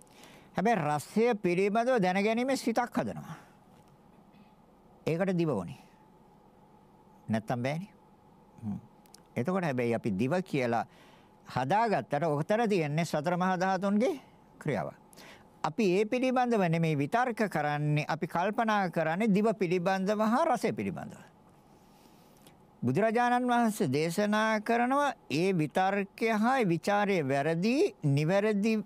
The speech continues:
විතර්කය හා නිවැරදි විචාරය නම් සතර මහා ධාතු පිළිබඳව කල්පනා කරන්න,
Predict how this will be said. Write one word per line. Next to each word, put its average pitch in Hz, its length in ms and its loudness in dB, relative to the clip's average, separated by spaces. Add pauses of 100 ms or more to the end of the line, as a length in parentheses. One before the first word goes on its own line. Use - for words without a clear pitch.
(140)
විතර්කය 214 640 0
හා 208 240 2
නිවැරදි 190 520 2
විචාරය 131 540 0
නම් 143 320 0 (1300)
සතර 131 360 -4
මහා 123 200 0
ධාතු 120 300 -2
පිළිබඳව 120 480 -2
කල්පනා 113 520 -2
කරන්න, 147 520 -2